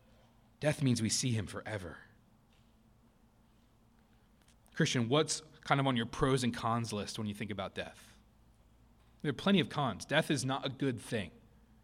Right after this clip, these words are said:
right? Death is a result of sin. It's tragic. It's sorrowful.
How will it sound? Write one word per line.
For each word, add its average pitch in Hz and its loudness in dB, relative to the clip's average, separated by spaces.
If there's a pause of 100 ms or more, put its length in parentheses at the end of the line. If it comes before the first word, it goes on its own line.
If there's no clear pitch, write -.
(160)
right? 117 -2 (120)
Death 127 -2
is 135 2
a 139 2
result 127 4
of 120 -4
sin. 110 -2
It's 113 -8 (180)
tragic. 151 0
It's 120 -4
sorrowful. 135 4